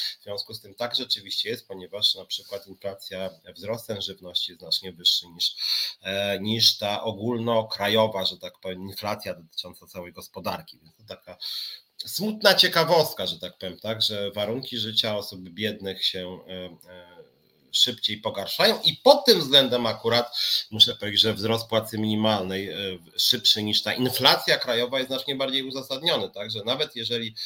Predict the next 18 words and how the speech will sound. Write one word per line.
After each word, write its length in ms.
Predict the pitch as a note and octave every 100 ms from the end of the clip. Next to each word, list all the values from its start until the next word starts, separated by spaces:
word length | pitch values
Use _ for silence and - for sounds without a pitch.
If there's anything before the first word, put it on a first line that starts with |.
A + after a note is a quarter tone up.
| - -
mieliby 300 | A#2 A#2+ A#2+
się 140 | -
mówić 260 | A2 A#2+ A2
o 60 | A2+
tym, 160 | G#2+
że 80 | G#2+
inf-, 260 | G#2+ G#2+ -
że 260 | A2 A2 G#2
płaca 320 | B2 B2+ B2+
minimalna 460 | A#2 A2+ B2+ C3 -
powinna 400 | G#2 A#2 A2+ G#2
rosnąć 320 | A#2 A#2 A2
nawet 280 | A2+ G2+ -
o 100 | -
tyle, 320 | C3+ C#3+ -
o 80 | A2
ile 240 | G#2+ G#2
rośnie 540 | A2 A2 - G2 F#2+